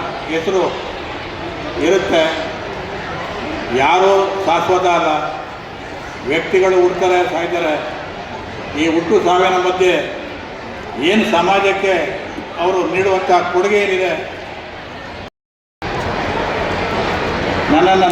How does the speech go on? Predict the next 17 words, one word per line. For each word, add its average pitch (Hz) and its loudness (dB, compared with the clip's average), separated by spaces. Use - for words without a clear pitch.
ನಿದ್ಲಿಂಗಪ್ಪ 196 4
ಅಂತ 190 4
ಸಂಬೋಧನೆ 185 2
ಮಾಡಿ 175 2
ಕರೀತಾ 165 2
ಇದ್ರು. 135 -2
ಮತ್ತು 202 4
ಆ 196 4
ಕಾಲದಲ್ಲಿ 185 4
ಈ 160 -2
ಸಂಸ್ಥೆಯನ್ನು 202 4
ಮುಂದೆ 208 2
ನೀನು 185 0
ನಡೆಸ್ತೀಯಾ 214 2
ಅಂತಕ್ಕಂಥ 196 -2
ಮಾತನ್ನು 202 0
ಕೂಡ 190 2